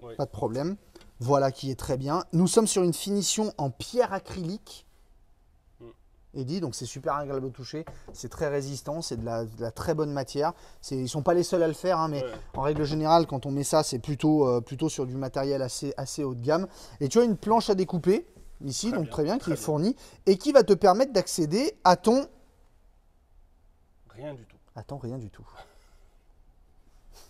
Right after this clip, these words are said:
Speaker 1: C'est quoi cette connerie ? Que, mais qu'est-ce que c'est
Speaker 2: Mais
Speaker 1: que cette connerie ?
Speaker 2: mais Giovanni, mais qu'est-ce qui
Speaker 1: Il a
Speaker 2: lui
Speaker 1: oublié.
Speaker 2: arrive ?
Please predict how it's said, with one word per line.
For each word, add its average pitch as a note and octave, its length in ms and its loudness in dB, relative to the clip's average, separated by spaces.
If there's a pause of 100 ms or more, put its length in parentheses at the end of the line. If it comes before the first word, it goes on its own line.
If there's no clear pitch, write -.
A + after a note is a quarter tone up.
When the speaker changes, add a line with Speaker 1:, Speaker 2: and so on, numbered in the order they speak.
(1400)
Speaker 1:
C'est E3+ 140 -2
quoi - 240 0
cette D#3+ 260 -4
connerie ? D3 580 -4 (520)
Que, C4 300 0
mais G3 120 2
qu'est-ce C4+ 240 0
que C4+ 120 2
c'est - 120 0
Speaker 2:
Mais E3+ 100 8
Speaker 1:
que - 60 -4
cette A#3+ 120 0
connerie ? G#3 460 2
Speaker 2:
mais E3 200 4
Giovanni, A3 720 2 (380)
mais D#3 140 2
qu'est-ce - 320 2
qui G3 140 -4
Speaker 1:
Il F#3+ 80 0
a - 20 4
Speaker 2:
lui B3 80 6
Speaker 1:
oublié. F#3 380 4
Speaker 2:
arrive ? F#3+ 120 0